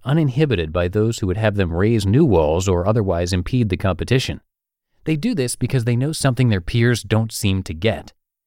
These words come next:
They're still professionals with skills. They just have to leverage different skills moving forward. What this means is that a professional photographer can still be differentiated from an amateur, even without the technological advantage they no longer have.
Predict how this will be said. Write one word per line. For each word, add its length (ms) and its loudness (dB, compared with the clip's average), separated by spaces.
They're 100 0
still 260 0
professionals 720 -2
with 140 -6
skills. 500 -2
They 100 -8
just 200 -6
have 140 -2
to 80 0
leverage 520 0
different 340 -2
skills 400 -6
moving 300 0
forward. 420 0
What 140 2
this 180 0
means 320 2
is 160 -6
that 100 2
a 60 -2
professional 500 -2
photographer 640 0
can 200 -4
still 200 -2
be 120 0
differentiated 760 -2
from 160 -4
an 100 -8
amateur, 460 -4
even 200 2
without 300 0
the 80 -8
technological 800 -4
advantage 500 -2
they 100 0
no 160 0
longer 280 -2
have. 360 0